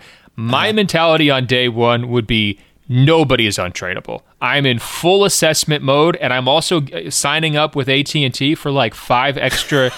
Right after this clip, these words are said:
Speaker 1: <laughs> telephone lines, and I am just texting people trade ideas all day long just to see what I can get because, you know, they've got some names there. The names don't fit, and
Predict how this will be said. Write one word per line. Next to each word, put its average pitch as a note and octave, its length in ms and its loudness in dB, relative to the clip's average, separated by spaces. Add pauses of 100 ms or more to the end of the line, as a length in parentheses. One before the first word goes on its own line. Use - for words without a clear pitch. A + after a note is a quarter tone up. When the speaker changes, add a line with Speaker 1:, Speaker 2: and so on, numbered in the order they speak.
(100)
Speaker 1:
<laughs> - 160 -20
telephone E3+ 520 0
lines, G#3 400 0 (260)
and E3 140 -2
I F3+ 120 0
am A3 120 -2
just F#3+ 260 0
texting E3 440 -2
people D3 300 -2
trade C3+ 280 0
ideas B2 460 0 (100)
all E3+ 280 2
day G3 160 0
long C3+ 260 0
just G3 160 -6
to G#3 60 -4
see - 200 -4
what G#3 140 -4
I G#3 100 -2
can F#3+ 200 -6
get D3 220 -4
because, D3+ 400 0 (260)
you - 100 -20
know, F#3+ 60 -4
they've F#3 140 2
got G3 220 -4
some E3 220 0
names E3+ 320 -2
there. C#3+ 260 2
The D3 140 -2
names D#3 340 0
don't D#3 240 0
fit, D3 400 0 (400)
and D3 480 0